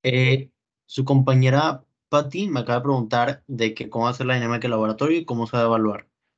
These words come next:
A priori, lo, lo que se platicó con la doctora es que se va a calificar en base a los laboratorios. Eh, la asistencia en ningún momento la voy a hacer obligatoria.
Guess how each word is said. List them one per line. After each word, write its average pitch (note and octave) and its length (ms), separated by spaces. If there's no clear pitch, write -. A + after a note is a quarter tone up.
A B2+ 420
priori, D#3+ 520
lo, A#2+ 1300
lo A#2 200
que C3 100
se C3 100
platicó B2 400
con D3+ 140
la D3+ 80
doctora C#3 560
es B2+ 240
que C#3 260
se - 140
va B2 60
a A#2+ 60
calificar C3 400
en A#2+ 120
base A2+ 220
a - 20
los A2+ 140
laboratorios. A#2 840
Eh, A#2+ 440
la A#2 140
asistencia A#2+ 640
en B2+ 80
ningún A#2+ 400
momento A#2 580
la A#2 120
voy G#2+ 180
a G#2+ 40
hacer A2 180
obligatoria. B2 680